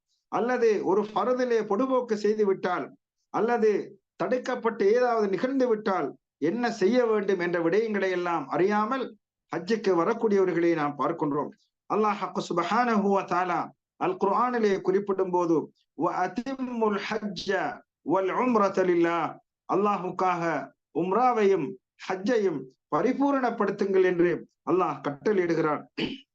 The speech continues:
அன்பார்ந்தவர்களே, எனவே இந்த இரண்டு கடமைகளையும் பரிபூரணமாக நிறைவேற்ற வேண்டும் என்றால், அல்லாஹ் ஏற்றுக்கொள்ளக்கூடிய முறையிலே, குறைகளற்ற முறையிலே, முழுமையானதாக அமைய வேண்டும் என்றால்,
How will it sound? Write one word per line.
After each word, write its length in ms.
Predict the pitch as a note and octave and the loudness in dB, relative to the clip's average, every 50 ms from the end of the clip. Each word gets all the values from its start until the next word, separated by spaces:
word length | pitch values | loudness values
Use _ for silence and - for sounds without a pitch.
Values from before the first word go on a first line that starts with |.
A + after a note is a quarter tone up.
| _ _ _ _ _ _ _ _ _ _ _ _ _ _ _ _ _ _ _ _ - | _ _ _ _ _ _ _ _ _ _ _ _ _ _ _ _ _ _ _ _ -4
அன்பார்ந்தவர்களே, 680 | D#3 G3+ G#3 G3+ F#3 E3+ E3+ E3+ E3 - E3+ E3+ D#3 C3 - - - _ _ - - _ | 0 2 2 2 2 2 2 2 4 4 6 6 4 4 2 -2 -14 _ _ -20 -8 _
எனவே 320 | - E3 G3 A3+ A3 G#3+ G#3 | 2 2 4 4 4 2 2
இந்த 180 | G3+ G3 F#3+ F#3+ G3+ | 2 4 4 4 4
இரண்டு 260 | A3+ B3+ B3+ A#3+ A#3 G#3+ | 4 2 0 0 0 0
கடமைகளையும் 720 | - F3 G3 A#3 A#3 A3+ G#3+ G3+ G3 F#3+ F#3 F#3 F3 D3 A2+ - _ _ _ _ _ _ _ - | -2 -2 -4 -2 0 0 0 2 2 2 2 2 2 0 -6 -10 _ _ _ _ _ _ _ -6
பரிபூரணமாக 680 | D#3 E3+ G#3+ A3+ G#3+ B3 B3+ B3 A#3+ A#3 A3 G#3+ G3+ F#3+ F#3 F3 | -4 -2 -2 -2 0 0 0 0 0 0 0 0 0 0 -2 -4
நிறைவேற்ற 560 | E3+ F3 G#3 B3 C4 B3 A3+ A3 G#3 G#3+ G3 F#3+ F#3+ | -2 -2 0 -2 -2 -2 -2 -2 0 0 -2 -2 0
வேண்டும் 440 | F#3+ F#3+ F#3+ F#3 F3+ F#3 F3 F3 F3 E3 | -2 -2 -4 -4 -4 -4 -4 -4 -4 -2
என்றால், 300 | D#3+ D#3+ D#3+ D3+ C#3 - - _ _ _ _ _ _ _ _ | -2 -2 -2 -4 -4 -8 -10 _ _ _ _ _ _ _ _
அல்லாஹ் 380 | - D3 F#3 G#3+ A3 A3+ G#3+ F#3+ F#3 G3 | -2 0 0 0 0 0 0 2 2 2
ஏற்றுக்கொள்ளக்கூடிய 760 | A#3 A#3 - B3+ G#3 - A3+ G#3+ G#3 G#3 G#3 - G3 G3 G3+ G3+ | 2 2 0 -2 -2 0 0 0 0 0 0 0 0 0 0 0
முறையிலே, 380 | F#3 F3+ F#3 F#3 F3 E3+ E3+ D3+ - - - _ _ _ _ _ - | 0 0 0 0 2 2 0 0 -2 -4 -10 _ _ _ _ _ -4
குறைகளற்ற 640 | - F#3+ A#3+ C4+ C#4 C4 C4 B3+ A#3+ A3 - G#3+ A3 | -2 -2 0 -2 -2 -2 -2 -2 -2 -2 -2 -2 0
முறையிலே, 460 | G#3+ G#3 G3+ G#3 G3 F#3 F3+ F3+ D#3+ C3 - - _ _ _ _ - D3+ | 2 2 2 2 2 2 2 2 0 -2 -2 -6 _ _ _ _ -4 -2
முழுமையானதாக 760 | F3+ A3 B3 C4+ C4 C4 B3 A#3+ A#3 A3 G#3+ G#3 G3 F3+ E3+ | 0 0 0 0 -2 -2 0 -2 -2 0 -2 -2 -2 -2 -2
அமைய 200 | E3 F#3+ B3+ C4 B3 | -2 0 0 0 0
வேண்டும் 320 | A#3 A3+ G#3+ G3+ G3 F#3 F#3 | 0 0 0 0 -2 -2 -2
என்றால், 340 | E3+ E3+ F3 A3 C4+ C#4 | 0 0 0 0 -2 -4